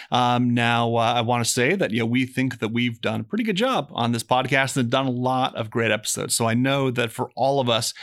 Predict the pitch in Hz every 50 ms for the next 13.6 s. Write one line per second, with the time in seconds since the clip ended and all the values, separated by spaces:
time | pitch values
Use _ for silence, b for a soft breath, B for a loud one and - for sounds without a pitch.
0 | B B B B - - 143 - - 135 131 127 131 123 113 107 117 117 113 113
1 | - - 113 113 113 110 107 110 107 110 120 - 127 117 113 117 113 - - 110
2 | 107 113 113 - 107 107 110 107 - - 107 107 104 - - - - - 123 117
3 | 110 110 107 - - - - 113 110 107 110 - 90 64 - - B B B B
4 | B B 113 110 113 107 - 98 117 120 110 110 - 120 104 - - 117 113 -
5 | 117 107 107 107 113 117 110 107 107 104 - - - - - - 110 104 104 -
6 | - - - 104 90 90 - B B B B _ - 117 113 110 - 120 117 127
7 | 135 156 175 185 - 190 196 190 202 - - - 107 92 123 - - - 107 113
8 | 107 117 120 117 - 127 113 117 117 - 151 143 120 135 151 160 156 160 - -
9 | 156 151 - - - 156 147 147 135 127 117 117 120 123 143 156 139 123 127 151
10 | 151 127 120 120 127 131 147 160 143 123 127 127 123 123 - - - - 123 113
11 | 113 113 127 - B B B B B - 120 113 113 113 113 110 120 117 117 117
12 | 117 - 127 120 - 113 110 - - - 185 180 170 139 127 113 104 - - -
13 | 107 - - 110 101 98 - 107 101 98 -